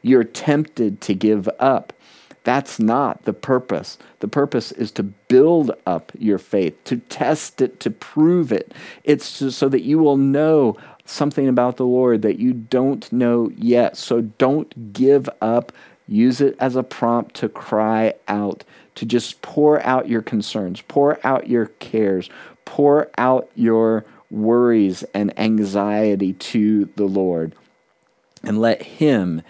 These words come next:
do something about it. Hand it over to him. Don't give up. Cry out.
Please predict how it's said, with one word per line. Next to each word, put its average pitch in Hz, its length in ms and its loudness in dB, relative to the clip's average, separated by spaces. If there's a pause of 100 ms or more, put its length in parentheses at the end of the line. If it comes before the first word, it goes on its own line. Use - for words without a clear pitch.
(280)
do 98 140 0
something 95 380 -4
about 82 280 -2
it. - 60 -12
Hand 143 500 0
it 139 240 4 (160)
over 117 580 2 (360)
to 107 400 0
him. 82 580 -6 (420)
Don't 110 460 -2
give 101 300 0
up. 85 300 -4 (340)
Cry 87 440 -2
out. 73 400 -10